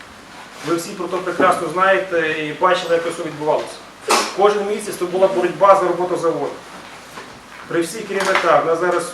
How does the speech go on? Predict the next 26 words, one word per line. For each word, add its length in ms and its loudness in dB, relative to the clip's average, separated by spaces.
вже 200 -2
третій 260 0
керівник 300 -4
помінявся, 480 -4
а 100 0
в 40 -2
нас 180 2
кожен 360 0
місяць 260 -6
йде 160 -2
боротьба 440 2
за 80 2
роботу 300 0
заводу. 340 -6
Ви 120 0
кожен 380 2
можете 340 -2
згадати, 480 4
як 240 0
воно 140 0
було 440 -4
і 260 -4
як 140 -2
це 60 -10
все 120 -8
відбувалося. 520 -4